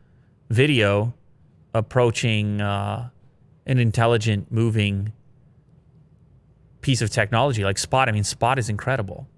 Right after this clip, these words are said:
Spot was a, a heck of a product. And if I was somebody like Hyundai, I'd be, I, I'd be looking to acquire that as well. Whoever is responsible for creating something like that, I want to acquire that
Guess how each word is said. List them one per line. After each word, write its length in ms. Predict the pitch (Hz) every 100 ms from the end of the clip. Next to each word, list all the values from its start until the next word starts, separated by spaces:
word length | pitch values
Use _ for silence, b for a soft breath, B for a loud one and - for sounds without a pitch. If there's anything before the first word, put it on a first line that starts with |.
| _ _
Spot 540 | - - - 127 135
was 180 | 110 107
a, 260 | 107 101 120 b b b
a 80 | 107
heck 280 | - 135 -
of 100 | 110
a 60 |
product. 400 | 98 135 143 117
And 100 | 113
if 140 | 113 113
I 480 | 123 135 127 120 120 b b b b _ _ -
was 160 | 127 107
somebody 440 | 131 123 120 117
like 200 | 107 104
Hyundai, 460 | - 147 139 98 101
I'd 160 | 107
be, 340 | 117 107 107 - - _ - 113 110
I, 200 | 110 131
I'd 180 | - 139
be 100 | 131
looking 220 | 117 113 104
to 100 | 113
acquire 320 | - 113 110
that 180 | 113 107
as 120 | 95
well. 320 | 117 92 92
Whoever 400 | 120 120 131 147
is 100 | 120
responsible 480 | 120 - 123 117 113
for 160 | - 113
creating 300 | 117 107 104
something 180 | 107
like 140 | 104 104
that, 160 | 120
I 60 | 110
want 160 | 113 107
to 20 |
acquire 400 | 104 - 143 113
that 300 | 92 -